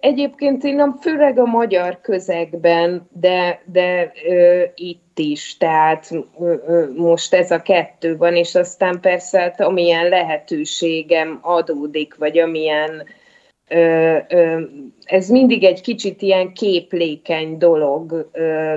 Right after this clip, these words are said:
de nehéz sokszor ebben a szakmában nagyon előre tervezni, mert, mert van, amikor bejön egy olyan felkérés, ami megint új dolgokat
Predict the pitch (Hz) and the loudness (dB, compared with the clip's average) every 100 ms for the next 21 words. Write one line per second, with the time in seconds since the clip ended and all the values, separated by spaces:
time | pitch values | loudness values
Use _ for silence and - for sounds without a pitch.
0 | 151 156 139 131 170 185 170 160 156 151 | -6 -6 -6 -6 -2 0 0 -2 -8 -10
1 | - 180 156 - - 170 156 156 160 151 | -2 2 2 -2 0 2 4 2 0 0
2 | 156 143 135 - 160 - 165 151 151 151 | 0 -2 -2 0 0 -2 -2 -2 0 -2
3 | 156 151 - _ 165 160 160 156 147 151 | -2 -4 -8 _ -6 0 2 2 2 2
4 | 151 151 147 147 147 147 165 143 139 156 | 0 2 0 0 -2 -2 0 0 0 2
5 | 151 156 - 175 175 175 175 165 _ - | 2 2 0 2 4 4 4 0 _ -20
6 | - _ - - 156 175 175 175 190 160 | -20 _ -20 -12 -2 0 0 2 2 0
7 | 160 156 - 165 160 135 _ _ _ 170 | -6 -10 -6 -6 -6 -14 _ _ _ -12
8 | - 165 156 151 147 147 156 156 151 143 | -6 -4 -4 -6 -6 -10 -6 -6 -4 -6
9 | 143 - 175 175 175 - 196 180 175 175 | -12 -4 0 2 0 0 2 2 0 0
10 | 175 - - 165 165 160 160 - 135 135 | -2 -2 -2 -2 -2 -4 -6 -8 -16 -14
11 | 151 170 156 151 143 143 156 147 139 139 | -6 -4 -4 -4 -6 -8 -4 -4 -4 -2
12 | 143 143 139 - 143 139 | 0 0 -2 -6 -6 -8